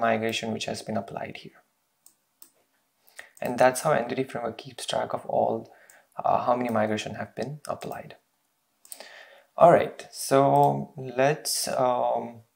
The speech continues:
let's add this book table, this book class in our D B context so that it knows that this is the, um, um,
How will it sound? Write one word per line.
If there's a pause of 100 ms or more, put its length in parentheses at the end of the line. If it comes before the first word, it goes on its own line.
(520)
let's
add
this
book (160)
table,
this
book
class
in
our
D
B
context (420)
so
that
it
knows
that
this
is
the,
um, (720)
um,